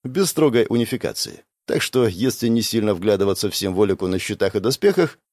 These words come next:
отличить одних от других мудрено. То, что армейские части достигли второй оборонительной линии без объявления войны и столь стремительно – скверная новость.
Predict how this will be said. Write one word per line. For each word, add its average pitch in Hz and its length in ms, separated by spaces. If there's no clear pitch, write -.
отличить 170 560
одних 139 360
от 123 100
других 120 400
мудрено. 113 640
То, 160 180
что 156 340
армейские 127 600
части 107 800
достигли 113 560
второй 107 380
оборонительной 92 800
линии 87 360
без 110 400
объявления 92 580
войны 78 460
и 95 100
столь 95 260
стремительно – 78 760
скверная 156 560
новость. - 420